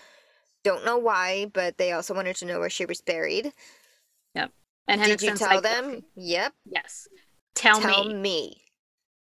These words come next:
Speaker 2: Okay. And she tells him. And so the next thing we see is, like, the F B I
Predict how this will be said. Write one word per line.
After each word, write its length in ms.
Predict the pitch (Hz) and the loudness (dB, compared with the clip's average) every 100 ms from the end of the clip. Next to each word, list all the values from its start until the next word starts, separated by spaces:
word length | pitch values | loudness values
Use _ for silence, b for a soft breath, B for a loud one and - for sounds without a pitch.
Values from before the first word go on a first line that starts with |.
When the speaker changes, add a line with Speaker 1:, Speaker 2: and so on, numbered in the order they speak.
| - | -8
Speaker 2:
Okay. 680 | 175 175 180 185 - 170 - _ _ - | -4 -2 0 -2 -6 -10 -10 _ _ -10
And 100 | 190 | -8
she 100 | 220 | -2
tells 260 | 226 220 | -2 -2
him. 180 | - - - _ _ _ _ | -6 -14 -20 _ _ _ _
And 140 | 226 | 2
so 240 | 226 233 214 | 10 10 10
the 100 | 214 | 10
next 220 | 247 - | 6 6
thing 140 | 269 | 0
we 100 | 226 | 0
see 320 | 208 214 196 196 | 0 0 4 4
is, 140 | 185 | 4
like, 300 | 196 185 - _ _ | 4 2 0 _ _
the 180 | 202 220 | 2 6
F 220 | 220 220 - | 6 2 4
B 120 | 214 | 10
I 440 | 202 196 190 190 | 12 12 10 6